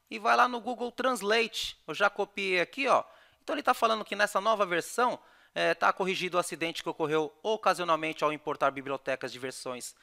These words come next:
da pré-nuvem. Credenciais do, do Import Library podem agora, podem agora ser inseridas com sucesso sem precisar selecionar o campo de senha primeiro. Bacana, tava tendo esse problema também. Já vou resolver isso aqui agora.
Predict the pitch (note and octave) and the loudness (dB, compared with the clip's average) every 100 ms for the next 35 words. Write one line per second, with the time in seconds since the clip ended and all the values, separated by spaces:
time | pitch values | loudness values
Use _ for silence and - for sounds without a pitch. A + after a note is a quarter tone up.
0 | _ - C3 D#3 D#3+ G3 A3+ A#3 A#3 A3+ | _ -2 0 2 0 0 -2 -2 -4 -8
1 | _ _ _ - G#3+ G#3 G#3 G#3 G3 G3 | _ _ _ -4 -2 -2 -2 4 4 4
2 | F#3+ F3 E3 D3+ - D#3+ E3+ - D#3+ D3+ | 4 6 6 4 0 -10 -8 0 2 2
3 | E3 F3+ G#3+ G#3 G#3+ A3 - _ _ F3 | -4 -4 -2 0 0 -2 -8 _ _ -4
4 | E3+ F3 E3 E3+ E3 D3 - F#3 F3 F3 | 0 0 4 6 8 6 4 2 4 2
5 | D#3+ D#3+ D#3+ E3+ D#3+ - D3+ D3 D3 - | 4 2 2 -4 -6 -6 -6 -4 -6 -8
6 | D3+ C#3+ D3+ C#3+ - F#3 F3+ D#3 D3+ C3 | -12 -6 -4 -4 -6 -6 -6 -8 -8 -4
7 | C#3 - C3+ - C3 B2+ B2+ C3+ B2+ A#2+ | -4 -4 -8 -8 -4 -4 -2 -6 -6 -10
8 | - - _ C3 - D3 C3+ B2+ C#3+ F3 | -20 -20 _ -12 -8 -4 -4 -4 -4 -4
9 | F3 C#3 C#3 D#3 F3 D#3+ C3 B2+ C3 - | 0 2 0 -2 -4 -2 -2 -2 -8 -12
10 | - B2 B2 A#2+ F#3 F#3 F#3+ G3 _ _ | -10 -8 -6 -8 -6 -2 -2 -4 _ _
11 | _ - A#2+ A#2+ C3 A2+ - _ - A#2 | _ -10 -8 -6 -6 -6 -8 _ -16 -8
12 | B2+ A2+ A#2 C3 - D3 D#3+ F3 F#3 | -8 -6 -10 -10 -6 -6 0 2 2